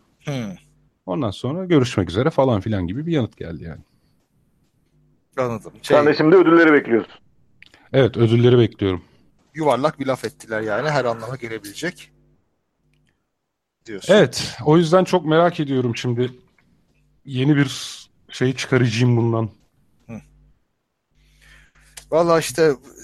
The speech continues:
Speaker 1: rezaletler üst üste. Şeyde, akademide de rezaletler var. Kendini akademik gibi göstererek, bilim gibi göstererek, e, bir şekilde ne geçiyor ellerine bilmiyorum.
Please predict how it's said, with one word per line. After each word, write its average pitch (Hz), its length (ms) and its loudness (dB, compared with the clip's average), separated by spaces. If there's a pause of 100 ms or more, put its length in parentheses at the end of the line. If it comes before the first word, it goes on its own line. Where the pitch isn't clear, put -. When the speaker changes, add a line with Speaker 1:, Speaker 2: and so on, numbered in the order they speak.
(200)
Speaker 1:
rezaletler 156 1000 -2
üst - 260 -14
üste. - 300 -16
Şeyde, 127 240 -8
akademide 143 580 -4
de 110 120 -6
rezaletler 95 680 -10
var. 110 340 -10
Kendini 139 420 -4
akademik 139 500 -6
gibi 131 200 -16
göstererek, 123 800 -4
bilim 127 260 -12
gibi 120 460 -18
göstererek, 117 720 -6 (760)
e, 147 60 -12 (460)
bir - 60 -10
şekilde 185 400 -6
ne 208 80 0
geçiyor 180 380 -2
ellerine 156 380 -4
bilmiyorum. 147 540 -4